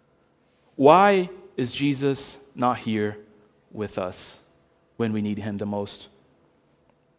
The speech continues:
Wouldn't it be way easier if he was present with us?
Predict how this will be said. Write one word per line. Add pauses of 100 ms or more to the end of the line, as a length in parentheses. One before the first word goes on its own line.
(800)
Wouldn't
it
be
way
easier
if
he
was
present
with
us?